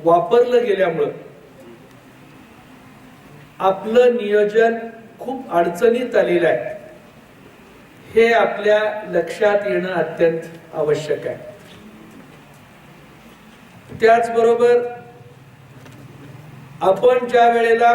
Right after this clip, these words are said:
पाण्याच्या पुनर्निर्माणाची किंवा पुनर्मांडणी करण्याचा प्रयत्न करतो,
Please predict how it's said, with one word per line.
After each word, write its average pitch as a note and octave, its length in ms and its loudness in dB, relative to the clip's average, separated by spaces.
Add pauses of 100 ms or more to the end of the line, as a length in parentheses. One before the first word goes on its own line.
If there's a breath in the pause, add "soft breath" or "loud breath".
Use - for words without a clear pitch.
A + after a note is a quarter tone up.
(120)
पाण्याच्या G#3+ 720 0 (1900)
पुनर्निर्माणाची A3+ 1160 0 (160)
किंवा A3 300 -4 (100)
पुनर्मांडणी G#3+ 960 0
करण्याचा A#3+ 500 0
प्रयत्न F#3+ 420 -4
करतो, D#3 420 -2